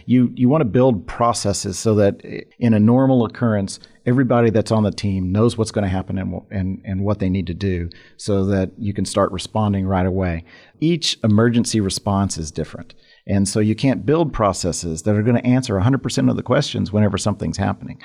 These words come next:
But if the whole team has already said, "This is the only difference," well, then they know ninety-five percent of what's gonna happen and how it's gonna be done.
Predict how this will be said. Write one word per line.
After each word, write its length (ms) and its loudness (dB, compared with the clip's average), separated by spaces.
But 380 2
if 180 2
the 80 0
whole 200 2
team 400 2
has 120 2
already 320 4
said, 260 -4
"This 180 0
is 80 -4
the 140 2
only 200 4
difference," 480 -4
well, 120 2
then 140 6
they 120 2
know 160 2
ninety-five 840 2
percent 560 0
of 140 -6
what's 200 -2
gonna 200 0
happen 320 -2
and 100 -4
how 160 -2
it's 80 -8
gonna 180 -4
be 140 -4
done. 480 -2